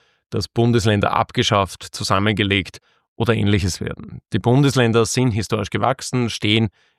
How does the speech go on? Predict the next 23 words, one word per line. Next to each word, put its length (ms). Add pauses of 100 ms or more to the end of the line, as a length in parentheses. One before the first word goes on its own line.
(280)
nicht 240
nur 80
in 100
ihren 260
eigenen 480
Landesverfassungen 960
naturgemäß 500
drin, 280
sondern 260
auch 120 (300)
in 120
der 60
Bundesverfassung. 960 (360)
Und 180
die 80
Zweidrittelmehrheit 880
für 140
eine 160
Abschaffung 640
oder 200
Zusammenlegung 760
von 140
Ländern 400